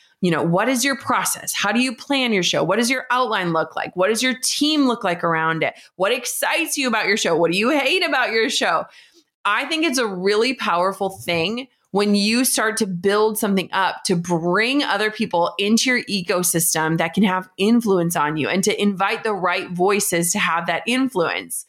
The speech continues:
I have some of my dearest friends who run podcasts, and I love asking, you know, "What's working for you on social right now?" Or, "What's a topic that has really been popping off for you?" Or, "Who is an incredible guest you've had?"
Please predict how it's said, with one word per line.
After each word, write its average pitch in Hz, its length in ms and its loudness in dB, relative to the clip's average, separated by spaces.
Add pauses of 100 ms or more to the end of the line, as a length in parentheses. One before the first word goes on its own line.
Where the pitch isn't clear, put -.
(460)
I 220 220 0
have 285 220 0
some 247 180 0
of 226 80 0
my 196 160 0
dearest 190 540 -2
friends 185 260 0
who 185 140 2
run 165 180 0
podcasts, 202 560 -2
and 190 100 0
I 196 60 0
love 196 260 2
asking, 202 540 0
you 175 60 4
know, 165 200 0 (340)
"What's 294 260 0
working 254 360 2
for 254 120 2
you 254 180 4
on 254 160 0
social 240 420 0
right 170 200 0
now?" 123 200 -2
Or, - 200 -2 (180)
"What's 285 220 0
a 294 60 -2
topic 247 520 -2
that 202 100 0
has 185 200 -2
really 226 160 2
been 208 180 -2
popping 220 420 -2
off 208 240 0
for 196 60 -8
you?" 160 180 2
Or, 160 140 0
"Who 294 280 2
is 370 180 0
an 302 100 0
incredible 214 800 -2
guest 175 380 -2
you've 160 140 -2
had?" 131 220 -2